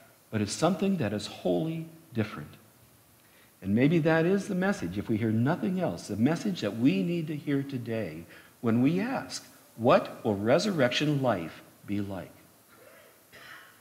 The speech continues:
Because our imaginations can only take us so far.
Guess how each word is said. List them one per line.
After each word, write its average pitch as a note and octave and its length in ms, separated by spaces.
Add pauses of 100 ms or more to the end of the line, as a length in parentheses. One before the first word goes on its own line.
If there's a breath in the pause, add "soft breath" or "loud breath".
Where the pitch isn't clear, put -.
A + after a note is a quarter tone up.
(380 loud breath)
Because A2+ 320
our A2+ 280
imaginations D3+ 1160 (680)
can G#2+ 140
only B2+ 240
take E3+ 300
us D#2+ 140
so A2 260
far. G2+ 420